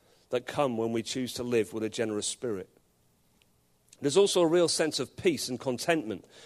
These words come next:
that can come from following God's instructions regarding our finances.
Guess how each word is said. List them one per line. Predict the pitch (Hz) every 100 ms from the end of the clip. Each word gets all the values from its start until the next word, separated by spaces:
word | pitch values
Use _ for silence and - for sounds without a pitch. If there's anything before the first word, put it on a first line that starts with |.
| -
that | 127 123
can | 131
come | - 156 147
from | 131
following | 117 147 139 123
God's | 120 123 120
instructions | 117 - 143 131 107 98 - - - -
regarding | 123 120 120 110 113
our | 104
finances. | - 147 139 101 - 92 85